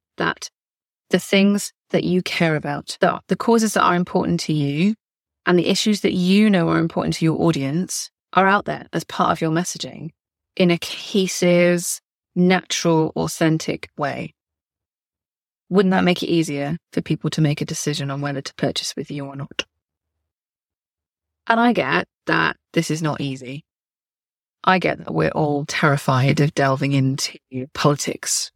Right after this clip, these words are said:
and the way that we view it. I get that we're all used to hanging out in our little silos on social media, where we surround ourselves with the people who agree with us because it's safe. And where we've been taught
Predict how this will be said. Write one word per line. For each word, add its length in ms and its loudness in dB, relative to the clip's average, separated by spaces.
and 120 0
the 80 2
way 140 2
that 120 -2
we 120 2
view 200 -2
it. 260 -14
I 160 4
get 220 0
that 100 2
we're 180 2
all 160 4
used 440 -2
to 500 0
hanging 480 2
out 460 2
in 460 0
our 200 4
little 200 2
silos 560 -4
on 140 -4
social 340 -6
media, 180 -8
where 140 2
we 80 4
surround 400 2
ourselves 280 0
with 100 -4
the 60 -18
people 220 -4
who 160 2
agree 260 2
with 140 0
us 140 -8
because 260 -8
it's 80 -12
safe. 420 -4
And 300 2
where 280 2
we've 240 2
been 240 4
taught 340 2